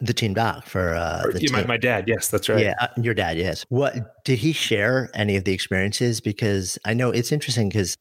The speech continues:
Speaker 1: you know, football has had an interesting reputation and it, it's had a spotlight over the
Speaker 2: Mm-hmm.
Speaker 1: last really decade from a medical standpoint. I'm, I'm curious whether as you were coming up and playing at higher and higher levels, your dad being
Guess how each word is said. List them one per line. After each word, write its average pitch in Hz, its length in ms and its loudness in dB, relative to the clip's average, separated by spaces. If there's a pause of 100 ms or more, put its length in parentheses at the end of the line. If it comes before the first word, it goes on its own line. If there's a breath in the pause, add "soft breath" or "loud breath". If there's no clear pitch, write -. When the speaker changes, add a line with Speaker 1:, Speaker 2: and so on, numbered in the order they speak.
(160)
Speaker 1:
you 113 80 2
know, 92 80 4
football 110 360 2
has 92 160 -2
had 92 160 -2
an 87 140 -4
interesting 95 460 -4
reputation 87 720 -2
and 90 240 -4
it, - 220 -10
it's 104 100 -6
had 104 140 0
a 78 40 -4
spotlight 82 640 -2
over 90 180 -4
the 82 60 -6
Speaker 2:
Mm-hmm. - 100 -2
Speaker 1:
last 101 320 -4 (100)
really 82 260 -4 (100)
decade 87 640 -2 (380 loud breath)
from 95 720 0
a 98 40 -4
medical 98 340 0
standpoint. - 800 -6
I'm, 117 220 -2
I'm 123 100 0
curious 139 420 -2
whether 110 240 2
as 92 320 -2
you 107 240 -2
were 117 140 0
coming 85 360 -4
up 113 340 0 (320 loud breath)
and 104 100 -4
playing 95 320 0
at 90 100 -2
higher 98 360 -2
and 87 80 -6
higher 95 240 -2
levels, 92 440 -2
your 90 140 -6
dad 104 480 0
being 87 400 -4